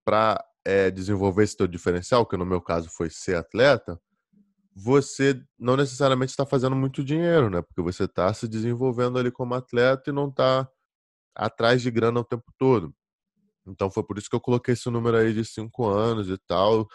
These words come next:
Se tudo der certo, né? Pelo menos é o que aconteceu comigo. Tipo, tô quase cinco anos agora e agora as coisas tão começando a fluir melhor pra mim, assim, no quesito financeiro mesmo, né?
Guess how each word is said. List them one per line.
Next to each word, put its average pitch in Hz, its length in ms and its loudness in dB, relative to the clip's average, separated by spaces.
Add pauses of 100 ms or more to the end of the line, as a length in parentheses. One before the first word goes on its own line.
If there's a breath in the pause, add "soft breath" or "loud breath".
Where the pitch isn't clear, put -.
(280 soft breath)
Se - 220 -8
tudo 127 260 -2
der 170 200 2
certo, 101 440 0
né? 82 160 -6 (100)
Pelo 80 160 -4
menos 95 300 -4
é 98 100 0
o 98 120 0
que 101 220 -6
aconteceu 101 440 -10
comigo. 95 320 -8
Tipo, - 220 -20
tô 92 260 -6 (720)
quase 110 360 2
cinco 95 380 -10
anos 90 260 -4
agora 90 520 -2 (800)
e 98 140 -4
agora 90 360 2
as 98 80 -4
coisas 95 240 -6
tão 95 140 -10
começando 90 640 -8
a 85 180 0
fluir 87 560 -4
melhor 82 340 -6
pra 80 200 -10
mim, 80 240 -12
assim, 78 380 -14 (720)
no 82 140 -14
quesito 82 1200 -6
financeiro 139 600 -2
mesmo, 78 440 -6
né? 80 200 -10